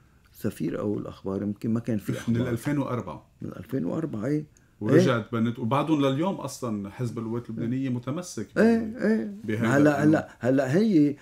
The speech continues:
Speaker 1: هلا، هلا، هلا، هالاتفاق هيدا صحيح كبر له حصته لحزب، ل-، ل-، ل-، ل-، ل-، ل-،
Speaker 2: دكتور جعجع.
Speaker 1: للدكتور جعجع.
Speaker 2: ولكن
Speaker 1: صحيح
Speaker 2: كبر.
Speaker 1: كبر أكتر حصة كمان، ما هيك صار تسعة وعشرين نايب ل-،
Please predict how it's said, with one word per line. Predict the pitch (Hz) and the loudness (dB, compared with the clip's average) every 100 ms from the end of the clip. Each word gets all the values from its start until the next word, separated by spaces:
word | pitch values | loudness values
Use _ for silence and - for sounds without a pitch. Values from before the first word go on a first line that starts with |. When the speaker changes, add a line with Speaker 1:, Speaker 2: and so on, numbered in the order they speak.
| - | -6
Speaker 1:
هلا، | 110 123 113 117 | 0 0 2 0
هلا، | 117 98 110 | -2 -2 -2
هلا، | 110 - 107 | -2 -4 -4
هالاتفاق | 107 117 - 113 151 156 | -4 -6 -4 -2 2 2
هيدا | 127 131 110 101 107 - - - | 2 2 2 -2 -6 -8 -20 -8
صحيح | - 107 180 196 | -4 4 6 6
كبر | - 139 127 156 | 2 -4 0 0
له | 139 | 0
حصته | 120 135 - - 110 | -2 -4 -10 -6 -4
لحزب، | 95 101 90 87 - | -4 -8 -10 -12 -10
ل-، | 107 | -8
ل-، | 98 95 | -8 -8
ل-، | - 101 98 104 101 95 95 90 - | -10 -10 -8 -10 -10 -10 -12 -14 -16
ل-، | 98 | -14
ل-، | 95 98 104 | -12 -10 -8
ل-، | 98 95 - - | -8 -12 -16 -10
Speaker 2:
دكتور | 110 123 | -6 -2
جعجع. | 107 107 101 | -2 0 -2
Speaker 1:
للدكتور | 104 107 101 - 107 | -2 -2 -4 -4 -4
جعجع. | 101 95 92 - 104 | -2 -4 -4 -8 -6
Speaker 2:
ولكن | 113 127 | -4 2
Speaker 1:
صحيح | 127 117 190 208 - - | 4 6 8 8 4 -10
Speaker 2:
كبر. | 110 - | -8 4
Speaker 1:
كبر | 190 156 156 - 208 | 4 4 2 2 2
أكتر | 226 - 135 | 0 2 0
حصة | 113 - 139 - 117 - | 0 -4 -6 -4 -6 -4
كمان، | 120 120 131 107 - - - | -4 0 0 0 -4 -20 -8
ما | 104 | -4
هيك | 117 - | -4 -4
صار | - 113 | -4 -4
تسعة | - 127 101 | -2 -6 -4
وعشرين | 101 104 117 127 120 | -8 -8 -6 -2 0
نايب | 139 151 117 90 | 2 4 2 -2
ل-، | 90 90 | -8 -10